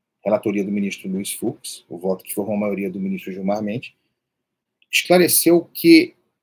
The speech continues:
obviamente, felizmente, as Forças Armadas são forças subordinadas aos poderes da República,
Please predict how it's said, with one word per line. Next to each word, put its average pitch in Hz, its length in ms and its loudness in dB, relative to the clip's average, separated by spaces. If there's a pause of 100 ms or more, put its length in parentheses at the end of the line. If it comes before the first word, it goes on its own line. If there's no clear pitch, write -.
(1500)
obviamente, 107 800 -2
felizmente, 95 960 -6
as - 60 -10
Forças - 380 -6
Armadas 104 420 -6
são 110 220 -6
forças - 500 -6
subordinadas 135 1700 0 (3250)
aos 101 360 -10
poderes 87 400 -8
da 85 80 -10
República, 92 680 -12